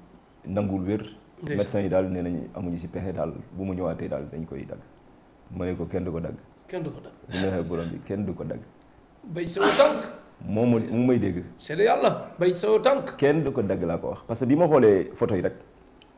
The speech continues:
Speaker 1: am naa benn lecture bu ma ci def bu nga xamante ni gis naa ni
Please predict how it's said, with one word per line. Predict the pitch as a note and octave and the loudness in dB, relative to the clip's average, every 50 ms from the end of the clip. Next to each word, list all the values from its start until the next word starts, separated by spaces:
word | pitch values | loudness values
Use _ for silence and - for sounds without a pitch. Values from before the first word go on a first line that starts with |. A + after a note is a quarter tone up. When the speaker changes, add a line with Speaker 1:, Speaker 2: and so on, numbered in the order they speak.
| _ _ - - _ - _ _ _ - | _ _ -20 -20 _ -20 _ _ _ -2
Speaker 1:
am | G#2+ A#2 B2 | 0 4 6
naa | C3 B2+ A2+ | 6 6 4
benn | G#2 G#2 G2+ G2+ F#2+ F#2 | 4 2 0 0 0 0
lecture | G2 G2 - - G2 E2+ | -2 -2 -2 -4 -4 -4
bu | E2 | -4
ma | F2 F2+ | -6 -6
ci | F2 F2 | -6 -6
def | E2 D#2+ D#2 | -8 -8 -6
bu | D2+ | -6
nga | F2 F2+ | -8 -6
xamante | E2+ E2+ E2+ E2+ - - | -6 -6 -8 -8 -8 -8
ni | - - - - | -10 -10 -10 -10
gis | - G2+ - | -12 -8 -4
naa | G#2+ G2+ F2+ | -2 -2 -2
ni | D#2 D#2 | -2 -4